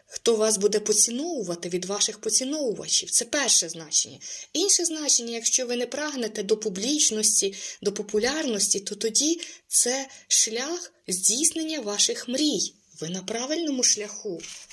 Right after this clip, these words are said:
Так нам говорить оракул. Збирання зірок. Зараз ви невдовзі, або, може, ви вже розпочали збирати зірки, збирати прихильність, збирати популярність,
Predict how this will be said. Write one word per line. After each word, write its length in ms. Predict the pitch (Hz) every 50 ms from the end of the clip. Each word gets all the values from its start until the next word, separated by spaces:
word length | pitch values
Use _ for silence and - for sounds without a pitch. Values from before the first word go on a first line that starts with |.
| - -
Так 320 | - 190 226 294 359 - -
нам 220 | 226 202 196 196
говорить 680 | 196 196 180 175 175 180 196 220 254 320 349 339 440 -
оракул. 680 | - 240 233 262 392 392 302 220 - - - - - - - - - - -
Збирання 720 | 180 175 165 170 175 190 208 254 294 349 349 339 330 311
зірок. 720 | 294 - 277 269 247 240 226 208 180 160 - - - - - - - - - - _ -
Зараз 520 | - - 202 226 269 294 294 294 - 226
ви 280 | 190 190 214 220 226 - - - - - - - - - - - - 185
невдовзі, 640 | 196 208 190 185 165 175 196 240 262 254 233 - 196
або, 200 | 196 180 190 190
може, 240 | 196 202 208 214 208
ви 100 | 233 226
вже 280 | 208 190 185 208 240
розпочали 640 | 294 330 320 - - 302 294 - 311 269 262 262 233
збирати 640 | 196 180 185 190 185 190 214 240 277 285 - 262 240
зірки, 840 | 208 202 226 220 - - - - - 214 220 220 208 180 170 170 - - - - - - - - - - -
збирати 720 | - 160 160 160 170 180 196 233 277 294 294 - - 202
прихильність, 1000 | 202 - 220 208 - - - - 226 233 240 226 208 196 180 185 180 - - -
збирати 400 | 185 185 190 196 196 196 208 196
популярність, 920 | 202 208 - - 208 196 202 214 220 220 208 190 175 165 - - - -